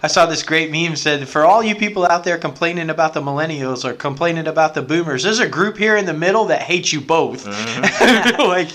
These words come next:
Speaker 1: yes.
Speaker 2: That's
Speaker 1: It's like,
Speaker 2: so
Speaker 1: "Shut the
Speaker 2: fu-
Speaker 1: fuck up. Both of y'all are fucked up."
Speaker 2: It's so
Speaker 1: I do
Speaker 2: freaking
Speaker 1: feel
Speaker 2: funny.
Speaker 1: fortunate to come in that middle area, though,
Speaker 2: Yeah.
Speaker 1: where, like you just said, I'm not, "Oh, this is a really cool electronic phone ca-," and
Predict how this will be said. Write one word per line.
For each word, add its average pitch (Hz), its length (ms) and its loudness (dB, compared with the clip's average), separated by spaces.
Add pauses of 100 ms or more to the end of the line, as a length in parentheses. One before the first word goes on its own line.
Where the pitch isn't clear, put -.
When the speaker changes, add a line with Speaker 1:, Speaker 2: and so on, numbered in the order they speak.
Speaker 1:
yes. 240 640 2
Speaker 2:
That's 202 160 -4
Speaker 1:
It's - 220 0
like, 190 160 0
Speaker 2:
so - 120 2
Speaker 1:
"Shut - 20 -14
the 196 60 -4 (100)
Speaker 2:
fu- - 80 -6
Speaker 1:
fuck - 200 0
up. - 180 -2
Both 339 240 2
of 269 60 -6
y'all 214 140 2
are 196 100 0
fucked - 280 -2
up." 156 180 -6
Speaker 2:
It's - 140 -12
so - 360 -8
Speaker 1:
I - 100 4
do 294 200 4
Speaker 2:
freaking 220 40 -2
Speaker 1:
feel 208 240 2 (140)
Speaker 2:
funny. 135 120 -10 (140)
Speaker 1:
fortunate 151 680 -2
to - 80 -8
come 151 220 -2
in 143 80 -4
that 131 200 -2
middle 143 440 -2
area, 131 400 0
though, 117 60 -2 (120)
Speaker 2:
Yeah. - 20 -4
Speaker 1:
where, 127 160 -2
like 127 240 -2
you 147 80 -2
just 135 280 -4
said, 123 280 -2 (340)
I'm 156 200 2
not, 156 380 2
"Oh, 165 560 -4
this 185 220 -4
is 127 140 -8
a 131 80 -4
really 147 440 -4
cool 175 400 -2
electronic 156 720 -4
phone 185 340 -2
ca-," 165 180 0 (100)
and 160 140 -4